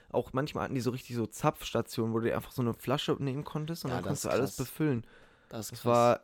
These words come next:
Speaker 1: es war einfach so geil.
Speaker 2: Vielleicht liegt's daran, dass das so, ähm, dass das Städte sind, die mehr Tourismus haben.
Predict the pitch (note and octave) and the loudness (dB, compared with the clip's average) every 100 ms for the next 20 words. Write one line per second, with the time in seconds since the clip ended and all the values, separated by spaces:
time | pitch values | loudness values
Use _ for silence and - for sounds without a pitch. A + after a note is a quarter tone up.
0 | - - A#2 C3 A#2 - - D#3 D3+ C#3 | -6 -2 0 0 -4 -6 4 6 6 6
1 | C#3+ C#3+ E3 - C3 A#2 B2+ B2 C#3 A#2+ | 6 4 0 -6 -4 -2 -4 -4 -2 0
2 | A#2+ A2+ - A#2 - A2 G#2+ G#2+ - _ | 0 -2 -4 -4 -2 0 0 -2 -6 _
3 | _ _ _ _ _ _ _ _ G2 G#2 | _ _ _ _ _ _ _ _ -4 -2
4 | G#2 G2+ G2+ G2 F#2 F2+ - _ - - | -2 -2 -4 -4 -6 -10 -16 _ -20 -20
5 | - - A#2+ A#2+ G#2+ - - B2 B2+ A#2 | -18 -12 -8 -6 -4 -6 -6 -6 -4 -2
6 | A#2 A2+ A2+ A2+ - - A2+ A#2+ C3+ B2+ | -2 -2 -2 -2 -4 -6 -10 -8 -8 -8
7 | C3+ C3 C3 | -8 -10 -12